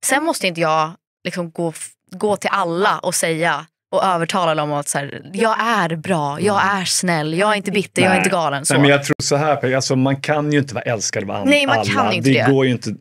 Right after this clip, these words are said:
Speaker 2: tyvärr inte.
Speaker 1: Nej.
Speaker 2: Eh, och sen tror jag att man måste skärma av, alltså,
Speaker 1: Ja, jag
Speaker 2: när
Speaker 1: tror
Speaker 2: man blir
Speaker 1: det.
Speaker 2: offentlig. För att det, det är ju
Speaker 1: Ja.
Speaker 2: alltid folk som kommer att tycka och säga saker. Och det är många gånger när man blir offentlig så får ju folk en bild av en via media, men
Speaker 1: Ja,
Speaker 2: de har ingen
Speaker 1: det är sant.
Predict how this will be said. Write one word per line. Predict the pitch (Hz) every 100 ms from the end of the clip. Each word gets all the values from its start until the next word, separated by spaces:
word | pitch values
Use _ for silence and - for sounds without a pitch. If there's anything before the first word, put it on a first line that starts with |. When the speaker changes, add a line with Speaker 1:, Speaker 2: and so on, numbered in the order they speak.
| 113
Speaker 2:
tyvärr | 131 127 127 127
inte. | 135 - 117 113
Speaker 1:
Nej. | 240 226 214 202
Speaker 2:
Eh, | 127 120 113 110
och | 104 117
sen | - 127
tror | - - 135
jag | 110
att |
man | 107
måste | 104 - 101
skärma | 110 98 98
av, | - 110 87 87
alltså, | 90
Speaker 1:
Ja, | 107
jag | 101
Speaker 2:
när | 113
Speaker 1:
tror | 113
Speaker 2:
man | -
blir | 107
Speaker 1:
det. | -
Speaker 2:
offentlig. | - 113 104 95 107
För | -
att | 113 -
det, | 117 113 101
det | 104 117
är | 190 185
ju |
Speaker 1:
Ja. | 117
Speaker 2:
alltid | 120 95 _ 135 117
folk | 120 98
som | - 117
kommer | 107
att | 101
tycka | 107 - 110
och | 101
säga | 110
saker. | 98 107 107 - _ _ -
Och | 123
det | 120 80 120 131
är |
många | 135 127 135
gånger | 139
när | 120 131 147
man | 147
blir | 120 110
offentlig | - 196 190 135 107 101 - _ _ _ _
så | - 139
får | 123 - 143 160
ju | 156 151
folk | 139 - 117 113 -
en | 113 104
bild | 135 147 123 -
av | 104 98 98
en | 101 101 95
via | 120 104 101
media, | 107 170 151 110 101
men | 120
Speaker 1:
Ja, | -
Speaker 2:
de | 226
har | 160
ingen | 196 101
Speaker 1:
det |
är | -
sant. | 147